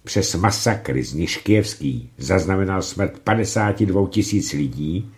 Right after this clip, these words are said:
vede rytířství německé armády až ke schovávání se za sukně žen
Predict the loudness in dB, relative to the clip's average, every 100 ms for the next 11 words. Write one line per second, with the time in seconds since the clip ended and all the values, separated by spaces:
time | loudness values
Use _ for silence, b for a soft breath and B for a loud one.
0 | b b b b 4 6 6 4 2 4
1 | 4 4 0 2 2 4 4 2 6 6
2 | 6 2 4 4 4 4 4 2 0 -4
3 | 2 2 2 2 6 8 8 6 6 4
4 | 2 4 4 6 4 2 -6 0 2 4
5 | 4 2 2 0